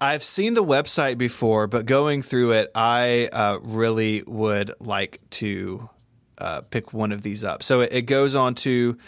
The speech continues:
the stem of your handlebars, and it does a bunch of stuff. You can get navigation from your phone. So you say, "Hey, I'm gonna ride from here to the coffee shop," and it'll give me the turns. Uh, you can use it as a headlight,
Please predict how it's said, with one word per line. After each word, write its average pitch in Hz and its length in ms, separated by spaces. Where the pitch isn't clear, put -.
the 123 80
stem 160 260
of 151 100
your 151 120
handlebars, 113 720
and 113 140
it 110 40
does 143 160
a 147 60
bunch 123 180
of 117 60
stuff. 104 460
You 127 120
can 123 80
get 113 120
navigation 123 600
from 113 180
your 104 120
phone. 151 380
So 127 120
you 113 40
say, 113 180
"Hey, 113 200
I'm 117 180
gonna 117 120
ride 113 160
from 113 120
here 117 160
to 110 40
the 107 80
coffee 113 320
shop," 107 380
and - 80
it'll 117 100
give 110 120
me 110 80
the 104 80
turns. 104 580
Uh, 95 460
you 127 200
can 110 600
use 127 160
it 123 80
as 107 120
a 101 40
headlight, 180 760